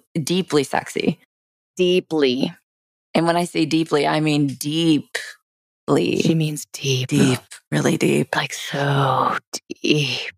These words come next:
Speaker 1: I mean, but it does make you feel, when you, because it makes you feel safe for whatever reason, and that safety leads to the comfort you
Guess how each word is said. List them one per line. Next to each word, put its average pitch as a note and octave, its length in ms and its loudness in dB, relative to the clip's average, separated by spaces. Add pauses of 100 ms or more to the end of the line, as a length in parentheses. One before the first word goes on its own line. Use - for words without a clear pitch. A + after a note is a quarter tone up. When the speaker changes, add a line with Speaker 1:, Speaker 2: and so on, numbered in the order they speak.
(380)
Speaker 1:
I B3 40 4
mean, A3 180 4
but A#3 140 2
it A3+ 80 -6
does B3 220 0
make G#3 280 -2
you B3 120 2
feel, E3 580 -2 (340)
when F#3+ 160 0
you, F#3+ 240 0
because F#3+ 240 0
it F3+ 80 2
makes D#3+ 180 0
you E3+ 80 -2
feel A3 160 0
safe - 460 0 (100)
for D#3 140 -2
whatever D3+ 320 0
reason, D3+ 360 -2
and D#3+ 160 2
that D3 160 0
safety - 580 -4
leads D3 500 -4
to C#3+ 260 2 (360)
the E3 100 2
comfort D#3+ 800 -2 (200)
you E3 120 -4